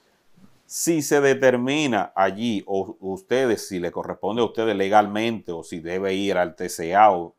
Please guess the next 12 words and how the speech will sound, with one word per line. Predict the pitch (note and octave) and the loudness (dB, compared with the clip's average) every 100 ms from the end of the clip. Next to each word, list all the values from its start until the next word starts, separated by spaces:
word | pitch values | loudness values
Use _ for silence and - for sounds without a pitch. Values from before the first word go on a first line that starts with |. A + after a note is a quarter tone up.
| _ | _
no | F2 F2 G2 | -14 -10 -8
sé | A2 | 2
a | A2 | 2
dónde, | B2+ A#2+ G#2+ G#2 - _ _ _ _ _ | 4 0 -2 -6 -8 _ _ _ _ _
establecer | - B2+ C#3 C3+ A#2 - E3 C3 G#2 - | -8 4 6 6 2 2 4 4 4 -4
si | - - C3 C3 | -12 -6 0 0
en, | B2+ B2 B2 - | 0 -2 -2 -2
en | A2+ A2+ | -2 6
la | A2 - | 6 6
forma | - D3 F#3 E3 | 4 0 4 6
de | D#3+ | 4
traspaso | D#3+ C#3 - - C3 G#2 - G2 | 4 2 2 4 6 6 4 -12